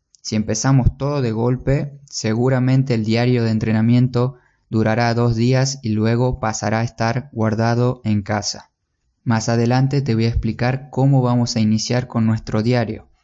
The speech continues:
Ahora te quiero contar los beneficios que vas a obtener con un simple cuaderno y lápiz para llevar tu entrenamiento.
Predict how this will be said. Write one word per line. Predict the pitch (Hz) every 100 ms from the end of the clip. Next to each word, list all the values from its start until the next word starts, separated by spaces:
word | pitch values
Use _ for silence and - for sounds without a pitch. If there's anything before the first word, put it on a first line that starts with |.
| _ _
Ahora | 117 117 127
te | 117
quiero | 127 123 127 127 -
contar | 117 117 107 131 135 -
los | 117 113
beneficios | 113 113 117 - 143 143 139
que | 123
vas | 110 117 -
a |
obtener | 113 - 123 135 143 143 - _ _
con | 120 117
un | 135
simple | 139 135 139 139 135
cuaderno | - 110 113 120 127 127 135 -
y | 113
lápiz | 110 120 120 110 - - _ _ _
para | 113 104
llevar | 101 107 110 113 135
tu | 113
entrenamiento. | 110 110 110 110 113 110 104 -